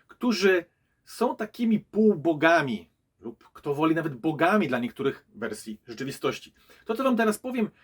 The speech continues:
to nie jest wiedza, która jest dostępna niektórym postaciom, więc zastanówcie się,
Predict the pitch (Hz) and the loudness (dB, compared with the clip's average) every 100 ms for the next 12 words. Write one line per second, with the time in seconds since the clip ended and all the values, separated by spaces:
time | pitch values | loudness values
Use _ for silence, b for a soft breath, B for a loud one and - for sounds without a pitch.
0 | b - 175 156 156 262 381 - _ - | b 0 4 4 2 0 -2 -8 _ -20
1 | 127 160 202 170 165 151 _ _ _ _ | -6 -2 0 2 2 0 _ _ _ _
2 | _ - - _ _ _ _ - _ _ | _ -20 -20 _ _ _ _ -20 _ _
3 | 170 180 170 160 156 123 151 - 214 214 | 4 6 6 6 4 2 -10 -4 -4 0
4 | 208 165 - 214 - 160 180 - 113 131 | -2 -2 -2 -2 -2 -2 -2 -2 -8 -8
5 | 143 151 202 214 - - 123 190 | -8 -6 -6 -4 -8 -6 -4 -4